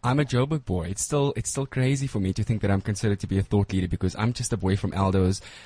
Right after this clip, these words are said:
that managed to get a good education and had a couple of lucky breaks in life.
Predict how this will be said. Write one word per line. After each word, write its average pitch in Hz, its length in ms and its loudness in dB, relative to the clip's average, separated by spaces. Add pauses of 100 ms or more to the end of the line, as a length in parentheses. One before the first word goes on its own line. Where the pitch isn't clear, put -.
(120)
that 101 180 4
managed 104 340 4
to 104 40 -6
get 98 140 4
a 98 40 2
good 95 160 2
education 98 720 0
and 92 160 -2
had 92 200 2
a 95 60 -4
couple 101 260 0
of 90 80 0
lucky 92 260 0
breaks - 320 -2
in 90 100 0
life. 104 320 -4